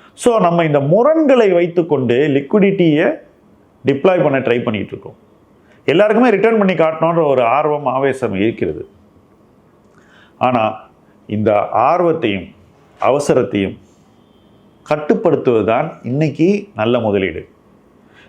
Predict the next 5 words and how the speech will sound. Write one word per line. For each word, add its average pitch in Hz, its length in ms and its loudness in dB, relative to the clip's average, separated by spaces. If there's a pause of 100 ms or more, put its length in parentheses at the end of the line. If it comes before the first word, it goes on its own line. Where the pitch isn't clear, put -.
(200)
மியூச்சுவல் 196 360 2
ஃபண்ட்ஸ்லயே 208 340 2
இன்னைக்கு 214 520 0
சில 240 380 0
பேர் 220 460 -2